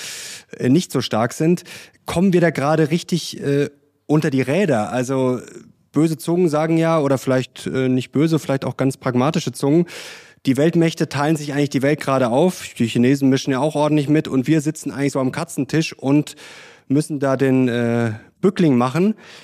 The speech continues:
Frau Reiche hat das ja auch gesagt. Manche fordern ja dann, "Oh, wir ziehen jetzt in den Wirtschaftskrieg, wir boykottieren die W M." Frau Reiche hat ja, das finde ich ganz passend gesagt, nach dem Motto, "Ja, wir sitzen halt am viel kürzeren Hebel." Aber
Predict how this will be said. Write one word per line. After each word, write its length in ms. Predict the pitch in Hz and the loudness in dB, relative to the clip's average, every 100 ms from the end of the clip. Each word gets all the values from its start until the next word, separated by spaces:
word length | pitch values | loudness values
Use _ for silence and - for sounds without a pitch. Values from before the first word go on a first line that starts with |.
| _ - | _ -20
Frau 240 | - 131 117 | -8 -2 0
Reiche 340 | 120 165 156 | 0 0 -2
hat 120 | 147 | -2
das 120 | 143 | -2
ja 80 | 131 | -2
auch 180 | 131 160 | -2 0
gesagt. 500 | 165 151 160 - - | 0 0 -2 -4 -4
Manche 340 | 117 139 - 135 | 0 2 0 -4
fordern 380 | 135 135 139 | -2 0 2
ja 100 | 131 | 2
dann, 200 | 123 120 | 0 -2
"Oh, 260 | 98 120 123 | -2 -2 0
wir 100 | 117 | 0
ziehen 220 | - 139 | 0 0
jetzt 120 | 131 | 0
in 60 | 127 | 0
den 160 | 127 123 | 0 0
Wirtschaftskrieg, 760 | 180 147 - - 139 139 - | -2 -4 -8 -4 0 0 0
wir 80 | 120 | 0
boykottieren 480 | 127 - - 143 131 | 0 0 0 0 2
die 120 | 117 | 0
W 60 | |
M." 280 | 117 143 190 190 - - - - | 0 2 2 0 -14 -18 -20 -10
Frau 220 | - 123 | -2 0
Reiche 320 | 131 165 151 | 2 0 0
hat 100 | 139 | 2
ja, 280 | 139 139 135 | 4 4 2
das 300 | 127 - 127 | -2 -4 -4
finde 160 | 131 135 | -2 -2
ich 60 | |
ganz 200 | 135 120 | -2 -4
passend 240 | - 135 127 | -4 0 0
gesagt, 400 | 120 147 - - | 0 -2 -6 -12
nach 160 | 123 | -8
dem 120 | - 131 | -2 0
Motto, 220 | 139 127 - - | 0 0 -2 -2
"Ja, 240 | 139 120 - - _ _ - | -2 -2 -6 -18 _ _ -4
wir 140 | 127 | -2
sitzen 360 | 120 - - 131 | -2 -6 -4 -2
halt 160 | 135 - | -2 0
am 160 | 127 | 0
viel 140 | 123 139 | 2 0
kürzeren 440 | - 160 156 147 | 2 0 0 2
Hebel." 340 | 139 202 131 - - - - - _ _ _ - | 2 2 2 0 -8 -14 -14 -18 _ _ _ -2
Aber 340 | 131 143 | 2 2